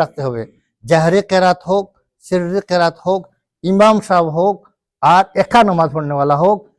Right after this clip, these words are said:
সবার জন্য মসনুন কেরাতের রায়াত করতে হবে। এই জন্য আমপারা কমসে কম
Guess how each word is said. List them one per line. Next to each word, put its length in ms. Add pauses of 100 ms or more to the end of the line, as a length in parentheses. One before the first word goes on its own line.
(260)
সবার 420 (140)
জন্য 280 (260)
মসনুন 560 (160)
কেরাতের 560
রায়াত 280
করতে 180
হবে। 120 (120)
এই 100
জন্য 160
আমপারা 460
কমসে 320
কম 140